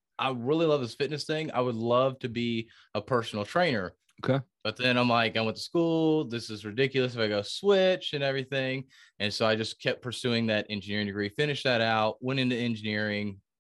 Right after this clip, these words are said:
Speaker 1: Few years into engineering, I kind of bounced around a couple of j-, places in Texas, moved over to South Carolina for a job after getting laid off in oil and gas.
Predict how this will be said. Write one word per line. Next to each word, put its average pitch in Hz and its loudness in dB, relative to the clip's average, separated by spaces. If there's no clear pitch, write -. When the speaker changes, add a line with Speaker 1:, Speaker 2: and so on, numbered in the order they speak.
Speaker 1:
Few 180 0
years 156 4
into 135 2
engineering, 117 -2
I 107 0
kind 139 0
of 120 -2
bounced 120 -2
around 120 2
a 117 -4
couple 117 -4
of 107 -8
j-, 104 -18
places 123 2
in 101 -2
Texas, 175 0
moved 139 -4
over 110 -2
to 107 -8
South 107 -4
Carolina 110 2
for 110 -2
a 104 -4
job 107 2
after 104 -4
getting 98 -6
laid 101 2
off 92 -2
in 95 -6
oil 92 -4
and 87 -8
gas. 131 0